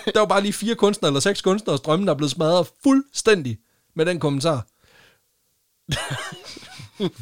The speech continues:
Speaker 1: Fuck, det er sjovt.
Speaker 2: Det er så dumt. Øhm, man kan så sige, Göteborg-Posten, som jo, hvor Rolf
Speaker 1: Mm.
Speaker 2: Anderberg her var ansat,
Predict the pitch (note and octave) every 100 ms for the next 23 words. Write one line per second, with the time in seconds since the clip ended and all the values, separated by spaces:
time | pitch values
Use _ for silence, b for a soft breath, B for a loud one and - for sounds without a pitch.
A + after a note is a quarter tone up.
0 | A#2 D#3+ D#3 - B2 - - A#2+ - _
1 | _ _ _ D3 - - B2 D3+ - B
2 | B B B B B B D#3 D#3 D3+ D3+
3 | D3 - _ _ _ - - F#3 F#3+ G3+
4 | G3+ G3+ G#3 G3 _ _ _ _ _ _
5 | _ _ - E3 E3+ F#3 C3 C#3 C3 -
6 | A2 - _ _ _ _ _ _ _ -
7 | C#3+ C3+ B2+ A#2+ C3 C3 A#2+ C3+ B2+ C#3
8 | B2 B2 A#2+ C#3+ B2+ A#2+ B2 C3+ A#2+